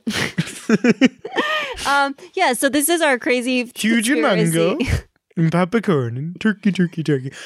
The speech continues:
Speaker 1: Hey, do you remember when we watched The Muppet Family Christmas?
Speaker 2: Yes.
Speaker 1: With, with, uh, with Ronaldo?
Speaker 2: I didn't like that.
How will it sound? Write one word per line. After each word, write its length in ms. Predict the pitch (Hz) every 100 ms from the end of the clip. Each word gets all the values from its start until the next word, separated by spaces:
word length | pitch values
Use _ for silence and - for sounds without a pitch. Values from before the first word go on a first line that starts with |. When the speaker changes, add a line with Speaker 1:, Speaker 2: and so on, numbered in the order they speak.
| -
Speaker 1:
Hey, 100 | 233
do 60 | 226
you 60 |
remember 220 | 330 466 427
when 80 | 330
we 80 | 180
watched 280 | 160 -
The 80 | 147
Muppet 280 | 131 127 131
Family 280 | 139 127 120
Christmas? 600 | - 107 - 127 - - _ _ _ _ _ _ -
Speaker 2:
Yes. 380 | 196 127 - -
Speaker 1:
With, 220 | 127 117
with, 260 | 123 113 127
uh, 240 | 117 113
with 160 | 113 -
Ronaldo? 400 | 120 113 113 123
Speaker 2:
I 60 | 208
didn't 280 | 208 202 180
like 220 | 147 -
that. 280 | - -